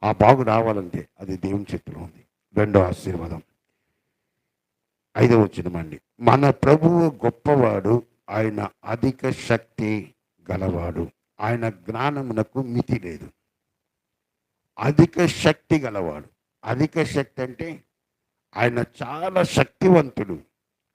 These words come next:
అధిక బలం గలవాడు. ఈరోజు రెండో ఆశీర్వాదం దేవుని యొక్క వాక్యం ద్వారాగా,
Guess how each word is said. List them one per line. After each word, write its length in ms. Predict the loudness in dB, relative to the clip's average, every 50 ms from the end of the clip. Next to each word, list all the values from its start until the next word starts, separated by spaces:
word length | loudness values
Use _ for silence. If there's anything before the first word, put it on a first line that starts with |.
| _ _ _ _ -4
అధిక 360 | -2 0 0 0 2 2 0
బలం 560 | 0 0 -2 0 2 6 6 6 6 6 4 2
గలవాడు. 380 | 2 0 -2 -6 -6 -8 -12 -16 -20 _ _ _ _ _ _ _ _ _ _ 0
ఈరోజు 320 | 4 6 6 6 4 2 0
రెండో 340 | 0 0 0 4 4 6 6
ఆశీర్వాదం 800 | 6 4 2 -2 -2 0 2 4 4 4 4 2 0 0 0
దేవుని 300 | 0 2 2 2 2 0
యొక్క 260 | -4 -4 -6 -8 -6
వాక్యం 300 | -6 -6 -6 -8 -14 -10 -8
ద్వారాగా, 400 | -8 -6 -6 -8 -10 -10 -12